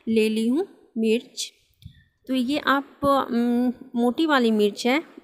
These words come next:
पतली वाली भी आती है। आ, ये मिर्च का अचार भी बनता है। अभी, आ, सब लोग अचार भी बनाते हैं। मैं अचार बनाई हूँ, आप लोग देख सकते हैं मेरे चैनल पे जाके। तो इनको मैं धो ली हूँ, धो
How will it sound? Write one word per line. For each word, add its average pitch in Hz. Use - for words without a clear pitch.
पतली 240
वाली 254
भी 269
आती 214
है। 285
आ, 226
ये 233
मिर्च 233
का 269
अचार 226
भी 254
बनता 220
है। 233
अभी, 226
आ, 214
सब 220
लोग 233
अचार 226
भी 254
बनाते 214
हैं। 240
मैं 254
अचार 254
बनाई 214
हूँ, 262
आप 214
लोग 214
देख 208
सकते 220
हैं 226
मेरे 240
चैनल 208
पे 220
जाके। 208
तो -
इनको 277
मैं 285
धो 226
ली 240
हूँ, 302
धो 233